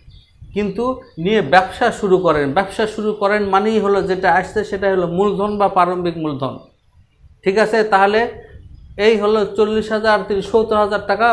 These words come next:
প্রারম্ভিক মূলধন। তাহলে মূলধন আমরা জানি, মূলধন হলো অবশ্যই মালিকানা শর্তে আসবে, সেই হিসাবে আসছে। প্রারম্ভিক মূলধন তিরিশ plus চল্লিশ সত্তর হাজার। বুঝে আসছে? প্রারম্ভিক মূলধন আমরা জানি মালিকানা শর্তের মূলধন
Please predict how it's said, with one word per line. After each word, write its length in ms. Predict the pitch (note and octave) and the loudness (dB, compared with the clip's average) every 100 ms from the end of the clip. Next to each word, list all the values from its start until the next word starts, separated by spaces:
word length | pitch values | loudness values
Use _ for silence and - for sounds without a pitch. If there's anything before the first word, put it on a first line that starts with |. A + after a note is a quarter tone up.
| A3 | 2
প্রারম্ভিক 400 | G3 G3+ G3+ G3 | 2 2 2 0
মূলধন। 440 | F3+ D#3+ C#3+ C3+ G#2 - _ - - _ _ _ - | 0 -2 -2 -4 -6 -14 _ -20 -20 _ _ _ -4
তাহলে 300 | F3+ G3+ A3 F#3 F3 | 0 2 2 0 -2
মূলধন 320 | A#3 G#3+ A3+ | -2 -2 0
আমরা 220 | G#3 G#3 | 0 0
জানি, 200 | G3+ G#3 G3 | -2 -2 -2
মূলধন 280 | G3 G#3+ G#3+ G#3 | -2 0 0 0
হলো 120 | G3+ | 0
অবশ্যই 520 | F#3 G#3+ A3+ - A#3+ G#3 | 0 0 -4 0 0 2
মালিকানা 300 | F#3+ F3+ F3+ | 0 0 -4
শর্তে 260 | - E3+ E3 | -6 -2 -2
আসবে, 300 | D3+ D#3 F#3+ | -2 -4 -8
সেই 240 | F#3+ A3 G#3+ | -4 -2 -2
হিসাবে 240 | - E3+ D3 | -4 -4 -4
আসছে। 260 | C#3 - B2+ - - - _ _ | -4 -8 -12 -12 -16 -20 _ _
প্রারম্ভিক 480 | F3+ G3 G#3+ G#3+ G#3 F3+ | 0 2 0 2 0 0
মূলধন 300 | F3+ F3 E3+ D#3+ | -6 -4 -6 -6
তিরিশ 240 | G3+ A3 G#3 - | -6 -6 -8 -6
plus 240 | G3 F#3+ - | -4 -4 -4
চল্লিশ 300 | F#3+ G3+ G#3+ G#3+ | -4 -2 -4 -2
সত্তর 300 | F3+ F3 D3+ | -4 -2 -4
হাজার। 180 | C#3 C3 | -2 -2
বুঝে 220 | C3+ F#3 G3 | -4 2 2
আসছে? 300 | G3 - G#3+ G#3 - - - - - - - - - | 2 0 0 0 -8 -20 -20 -20 -20 -20 -20 -20 4
প্রারম্ভিক 520 | F#3 G#3+ A3 G#3+ A3 G3 | 6 6 4 2 0 2
মূলধন 380 | G3 G3 E3+ F3+ A#2 - _ | 0 0 0 -4 -4 -14 _
আমরা 260 | E3+ G3+ G3+ | -4 0 -2
জানি 260 | F#3 G3 A3 | 0 -2 -2
মালিকানা 420 | G#3 F#3 F#3 G3 G3 | -2 0 0 -2 -2
শর্তের 420 | G3+ G3 A3 G#3+ | -2 -4 -2 -4
মূলধন 360 | G3 G3 F#3 | -2 -4 -2